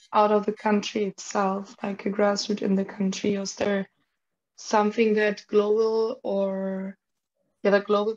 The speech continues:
politics or surrounding countries could change in, in the, in the way of governance that, I don't know, either inspires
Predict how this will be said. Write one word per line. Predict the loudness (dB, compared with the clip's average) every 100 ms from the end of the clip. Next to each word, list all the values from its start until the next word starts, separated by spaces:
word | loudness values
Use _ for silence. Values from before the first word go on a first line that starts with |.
| -6
politics | -6 -6 -6 -8 -8
or | -12
surrounding | -10 -6 -4 -2 -2 0 0 0 -2
countries | 0 0 0 -4 -4 -10 -14 _ _ _ -2
could | -2
change | -2 -2 2 2 0 -2
in, | 0 0 0 0
in | -2 -2 0
the, | -2 -4
in | -4
the | -2
way | 0 0
of | -2 -2
governance | -2 0 0 0 -4 -4
that, | -6 -6 -4
I | -2
don't | 0
know, | 0
either | 0 0 0
inspires | 0 -4 -6 -2 0 0 -2 -6